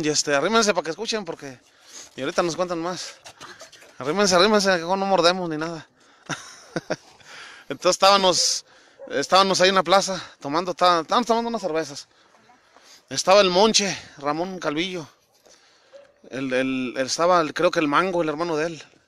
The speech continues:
este Manuel Calvillo. Y estaba un carnal, uno que se llama, se llama Gabriel, él. Estaba Gabriel, mi hermano,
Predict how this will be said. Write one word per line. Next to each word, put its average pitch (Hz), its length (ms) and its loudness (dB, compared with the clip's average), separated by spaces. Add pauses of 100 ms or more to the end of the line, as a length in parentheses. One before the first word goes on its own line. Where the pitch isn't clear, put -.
(120)
este - 260 -14
Manuel 135 300 -6
Calvillo. 160 520 -6 (540)
Y 135 80 -10
estaba 165 240 0
un 185 140 0
carnal, 170 440 2
uno 180 180 -6
que 156 60 -12
se 160 80 -6
llama, 175 140 0
se 160 100 -4
llama 175 140 0
Gabriel, 165 320 4
él. 180 180 -4 (640)
Estaba 160 220 2
Gabriel, 151 340 2
mi 160 60 -2
hermano, 196 600 -6